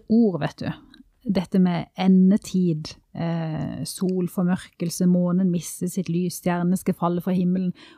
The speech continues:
Og sånn som du sa i stad, himmel og jord skal brenne. Vi har vel alle hatt en, Høyder og berg forsvinner, vi har alle hatt en C D med,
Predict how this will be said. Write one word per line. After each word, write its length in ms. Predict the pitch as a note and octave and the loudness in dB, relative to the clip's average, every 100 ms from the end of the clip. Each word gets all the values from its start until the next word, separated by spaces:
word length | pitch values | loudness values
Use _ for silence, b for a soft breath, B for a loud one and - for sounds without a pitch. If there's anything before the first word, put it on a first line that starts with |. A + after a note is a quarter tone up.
| B | B
Og 120 | G3+ | 2
sånn 120 | G3+ | 4
som 140 | F#3+ F#3+ | 6 4
du 80 | F#3+ | 4
sa 220 | - F3+ | 2 2
i 100 | F3+ | 2
stad, 280 | - E3+ D#3 | 0 -2 4
himmel 400 | G3 F#3 F3+ F#3+ | 6 6 6 4
og 80 | F3 | 2
jord 280 | F3 F#3+ - | 0 -2 -6
skal 200 | - E3 | -4 0
brenne. 400 | E3+ D#3+ D#3+ F3+ | 2 2 2 2
Vi 80 | |
har 140 | F3 F3 | 2 2
vel 100 | F3+ | 2
alle 220 | E3+ F3+ | 0 0
hatt 200 | F3 - | -2 0
en, 180 | F3 F3 b b b b - | 0 0 b b b b 2
Høyder 320 | G#3 G3 G3 | 6 6 6
og 80 | G3+ | 6
berg 240 | G3 G3+ | 6 4
forsvinner, 480 | - A#3+ G#3+ G#3 F#3+ | 4 2 6 6 6
vi 60 | G3 | 4
har 80 | G3 | 2
alle 220 | F#3 G3 | 0 0
hatt 220 | F#3+ - | -2 0
en 160 | F3 F3 | 0 0
C 300 | - F3+ E3+ | 0 2 2
D 160 | F3 F#3+ | 2 0
med, 300 | F3 E3 | 0 -2